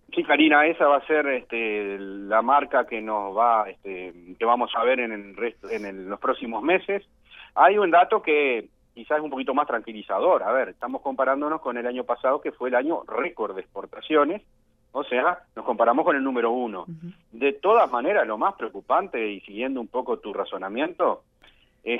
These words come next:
Speaker 1: que, bueno, el tema climático en principio tendría que revertirse y la sequía terminar y ya el año que, próximo, por lo menos en la segunda mitad del año, en principio, si, si el clima acompaña, el tema, eh, agropecuario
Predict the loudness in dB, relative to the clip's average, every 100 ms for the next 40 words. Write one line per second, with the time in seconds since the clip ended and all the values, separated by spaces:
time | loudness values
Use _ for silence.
0 | -2 0 2 2 -2 -4 -4 -4 -4 -2
1 | 0 2 2 2 2 0 4 4 2 2
2 | 4 4 2 -4 -10 -10 -8 -6 -6 -4
3 | -2 -2 -2 -4 0 0 0 -4 -6 -6
4 | -10 -2 0 0 0 0 0 0 0 4
5 | 6 6 4 -2 -6 -10 -14 -4 -4 -2
6 | -6 -6 -6 -6 -4 0 2 0 -4 -10
7 | -6 -6 -2 0 0 4 2 2 -4 -6
8 | -6 -6 -8 -14 -6 -6 -6 -12 _ _
9 | _ -16 -12 -6 0 0 -2 -8 _ _
10 | _ _ -10 -6 4 6 6 4 0 -2
11 | _ _ _ -2 0 0 4 4 4 0
12 | -4 -6 -8 -8 -4 -2 -2 -4 -2 4
13 | 4 4 0 0 0 -4 -6